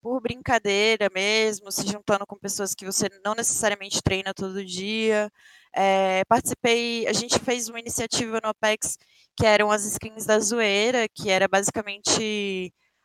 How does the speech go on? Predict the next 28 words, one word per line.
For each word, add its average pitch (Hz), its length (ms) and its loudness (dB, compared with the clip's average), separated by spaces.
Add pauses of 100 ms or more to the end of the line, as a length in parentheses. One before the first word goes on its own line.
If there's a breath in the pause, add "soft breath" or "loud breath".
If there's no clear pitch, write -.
(160)
ah, 190 500 10
sessenta 220 400 -4
jogadores, 202 1400 0
é, 180 420 2
vale 202 280 6
tudo. 226 500 -6 (640)
Então 208 200 2
podia 214 240 -2
fazer 214 200 -2
o 202 60 -2
que - 100 -8
quisesse 220 680 2
ali 202 260 -6
naquelas, 185 680 0
naquelas 180 440 -4
skins 190 440 -12
da 190 100 -4
zoeira. 185 640 -2
Foi 208 200 -4
muito 202 260 -14
divertido, 208 600 -4
mas 202 140 -4
obviamente 180 600 -2
não 180 100 0
era 175 140 4
uma 175 140 -6
coisa 175 300 -4
assim 180 240 -6